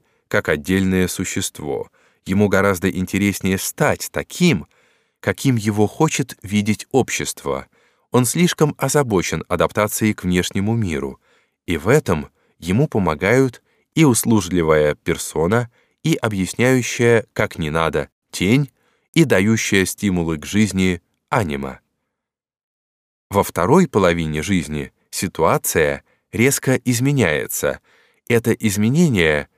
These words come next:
необходимо и благотворно, но воспринимается человеком как катастрофа. У этой катастрофы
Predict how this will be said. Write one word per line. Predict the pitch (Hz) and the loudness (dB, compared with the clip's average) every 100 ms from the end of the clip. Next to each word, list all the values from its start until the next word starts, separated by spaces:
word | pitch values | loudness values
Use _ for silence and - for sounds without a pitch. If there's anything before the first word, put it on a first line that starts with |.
| _ | _
необходимо | 90 90 80 - 82 92 156 139 135 123 _ - | -4 -2 -2 -4 -4 -2 0 2 0 -2 _ -4
и | 131 | -2
благотворно, | 123 120 110 - 76 73 71 73 73 | 0 0 0 -2 -4 -4 -2 -6 -8
но | - 85 120 180 170 _ _ _ _ _ _ | -6 0 4 4 2 _ _ _ _ _ _
воспринимается | 101 95 - 80 76 76 113 135 104 - 82 | -4 -4 -4 -8 -4 0 2 2 0 -4 -6
человеком | - 76 76 71 - 69 67 _ _ _ | -4 -4 -2 -4 -6 -10 -12 _ _ _
как | - 85 - - - | -4 -4 -4 -18 -12
катастрофа. | 90 - - - 85 80 - 64 - _ _ _ _ | -8 -8 -10 -6 -2 -2 -2 -8 -10 _ _ _ _
У | 104 - | -8 -4
этой | 92 85 78 | -2 -2 -6
катастрофы | - - - - 117 139 - 67 | -10 -10 -10 -2 0 0 0 -6